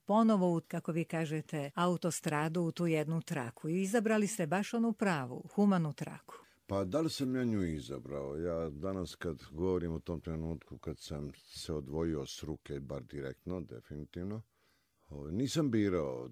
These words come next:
Speaker 2: Tad je možda bilo nešto drugo u mojoj glavi, koliko je to bilo i osmišljeno previše. Jednostavno, tu je bio trag tog perioda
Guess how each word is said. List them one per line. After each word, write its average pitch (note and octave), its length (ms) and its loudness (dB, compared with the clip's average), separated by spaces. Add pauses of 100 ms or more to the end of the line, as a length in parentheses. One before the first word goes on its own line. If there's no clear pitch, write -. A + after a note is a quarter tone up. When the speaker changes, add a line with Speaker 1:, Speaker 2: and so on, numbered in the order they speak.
Speaker 2:
Tad A2 200 2
je B2 80 0
možda B2 300 -2
bilo A#2+ 240 0
nešto A#2 260 -2
drugo G#2 280 2
u E2 60 0
mojoj E2 280 -2
glavi, F#2+ 360 0
koliko F#2 320 -2
je E2+ 60 -2
to F2+ 140 -4
bilo E2 520 0
i D#2 240 -2
osmišljeno D#2 680 -4
previše. C#2 640 -6
Jednostavno, G2+ 720 -4
tu A2 180 -4
je G2 460 0 (200)
bio G2 300 2
trag D#2+ 340 -2 (320)
tog D#2 260 -4
perioda G#2+ 680 -2